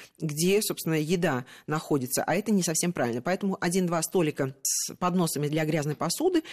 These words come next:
э, хозяева какую-то конструкцию должны предусмотреть. Но, заметьте,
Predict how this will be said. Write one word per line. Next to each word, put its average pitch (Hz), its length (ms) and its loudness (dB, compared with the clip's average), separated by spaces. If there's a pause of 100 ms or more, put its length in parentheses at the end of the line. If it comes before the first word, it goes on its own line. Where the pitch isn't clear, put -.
(280)
э, 165 120 -4
хозяева 208 420 2
какую-то - 480 -4
конструкцию 170 480 -2
должны 175 240 2
предусмотреть. 165 640 -4 (300)
Но, 208 320 4
заметьте, 196 480 0